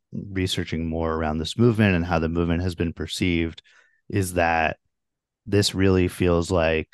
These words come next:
part of a national trend that collapses issues of poverty and insecurity and, and, and lack of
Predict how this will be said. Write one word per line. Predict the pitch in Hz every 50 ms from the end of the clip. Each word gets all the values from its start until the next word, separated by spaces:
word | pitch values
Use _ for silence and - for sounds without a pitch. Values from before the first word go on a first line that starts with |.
| - - - - _ _ _ _
part | - - 120 113 107 101
of | 98 90
a | 95 90
national | 90 87 87 87 87 90 - - - 82 82
trend | - - - 92 87 82 82 82 82 80 80 - - - _ _ _ _ _ _ _ _ _ _ _ _ _ _ -
that | 120 107 95 90 85 - -
collapses | - - - 95 90 87 87 90 85 - - - - 90 85 80 78 76 76 76 - - - - - _ _ _ _ _ _ -
issues | 110 104 - - - 95 90 85
of | 92 87 85 85 85 - - - _ _ _ -
poverty | - - 95 87 87 87 90 85 85 80 82 82
and | 80 80 82
insecurity | 82 82 82 - - - - - 87 85 82 82 80 80 80
and, | 80 78 78 78 78 78 -
and, | - - - - - - -
and | - 101 98 95 95
lack | 92 90 87 - -
of | 85 80 78 78 - -